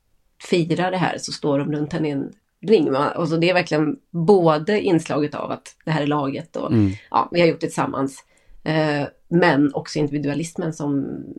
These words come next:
Speaker 1: sticker ut och att det är så genomtänkt eller ej. Framförallt är det inte genomtänkt så är det ännu bättre. Liksom. Men att det verkligen finns, eh, utrymmet för det. Det finns ju verkligen utrymme för bråkiga damfotbollsspelare. Det är ju, står inte alls i kontrast med att vara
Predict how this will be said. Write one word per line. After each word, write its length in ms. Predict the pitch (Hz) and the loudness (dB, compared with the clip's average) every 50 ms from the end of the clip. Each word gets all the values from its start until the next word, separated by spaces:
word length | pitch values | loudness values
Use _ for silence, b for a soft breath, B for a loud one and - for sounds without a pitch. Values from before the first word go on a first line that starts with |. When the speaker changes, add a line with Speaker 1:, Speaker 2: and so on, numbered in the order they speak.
| - - | -18 -20
Speaker 1:
sticker 340 | - - 170 170 - 185 | -10 -8 -6 -4 -2 -2
ut 320 | 180 196 151 139 - - - | -2 -2 -2 -2 -6 -8 -6
och 60 | - | -6
att 80 | 139 - | -4 -2
det 120 | - 139 | -2 -2
är 40 | 143 | -2
så 380 | - - 147 127 113 123 131 - _ _ _ _ _ | -2 -4 -6 -6 -6 -8 -10 -12 _ _ _ _ _
genomtänkt 540 | - 185 202 196 165 160 165 208 196 202 - | -2 2 4 4 4 4 2 2 0 0 0
eller 120 | 185 170 - | 0 0 0
ej. 240 | - - - - - - | 0 0 -2 -2 -2 -2
Framförallt 280 | 160 151 - - - | -2 -4 -4 -6 -8
är 100 | - 160 | -6 -6
det 60 | 151 | -4
inte 300 | - - 156 135 - - | -2 -2 -2 -2 -2 -4
genomtänkt 380 | 196 175 135 139 139 - - - | -6 -4 -4 -6 -6 -8 -12 -10
så 80 | - 139 | -8 -8
är 40 | |
det 60 | 131 - | -6 -4
ännu 220 | 151 143 135 175 | -4 -4 -4 -4
bättre. 240 | - - 160 - - | -6 -10 -12 -14 -18
Liksom. 260 | - - - - - | -20 -14 -8 -4 -2
Men 120 | 135 147 B B B B B B B B B B B B B B B B _ | -2 -2 B B B B B B B B B B B B B B B B _
att 140 | - 170 170 | -6 -2 2
det 60 | 190 | 2
verkligen 220 | 175 170 170 165 - | 2 4 2 0 0
finns, 420 | - 170 165 165 - - - - | 2 0 0 0 -4 -10 -14 -12
eh, 180 | - - - - - - - _ _ _ _ _ _ - | -10 -10 -12 -12 -16 -20 -20 _ _ _ _ _ _ 0
utrymmet 420 | 208 175 165 - 175 196 208 - | 0 0 2 2 0 0 0 -2
för 140 | - - - | -4 -6 -4
det. 160 | - - - 160 | -4 -6 -6 -4
Det 60 | 156 | -2
finns 220 | 156 185 175 170 | 0 0 0 0
ju 40 | 180 | 2
verkligen 280 | 175 175 170 - 196 208 | 0 0 2 2 0 0
utrymme 260 | 214 - 214 185 160 | 0 0 0 -2 -2
för 100 | - 156 | -2 -2
bråkiga 520 | 147 160 190 170 151 143 - - - 220 | -4 -2 -2 -2 -2 -4 -6 -4 -4 -2
damfotbollsspelare. 720 | 208 208 185 156 - - - - - - - - - - 135 | -2 -2 -2 -2 -4 -8 -12 -14 -12 -10 -10 -8 -8 -8 -6
Det 100 | 147 180 | -4 -4
är 120 | 180 185 | -4 -2
ju, 380 | 185 180 175 - - - - - - _ _ _ _ | -4 -4 -6 -6 -8 -10 -12 -14 -18 _ _ _ _
står 240 | - - - - 175 | -14 -10 -4 0 0
inte 140 | 165 147 - | 0 2 2
alls 180 | 185 185 170 170 | 0 0 0 -2
i 40 | |
kontrast 340 | 165 165 160 - 151 143 - | -2 -2 -2 -2 -4 -4 -4
med 100 | - 151 | -4 -4
att 60 | 151 | -2
vara 280 | 143 139 135 135 143 143 | -2 -2 -2 -4 -4 -6